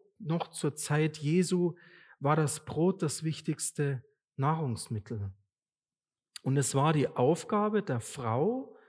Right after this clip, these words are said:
der Hausfrau, jeden Tag frisches Brot zuzubereiten. Deswegen ist dieser Gedanke vom täglichen Brot den Juden damals auch so,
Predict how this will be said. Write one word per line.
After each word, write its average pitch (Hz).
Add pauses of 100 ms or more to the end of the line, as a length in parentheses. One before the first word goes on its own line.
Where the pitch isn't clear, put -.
(140)
der 117
Hausfrau, 185 (400)
jeden 214 (320)
Tag 156 (360)
frisches 160
Brot 135 (100)
zuzubereiten. - (960)
Deswegen 156
ist 156
dieser 147
Gedanke 160
vom 151
täglichen 151
Brot 156 (400)
den 147
Juden 170
damals 151
auch 147
so, 143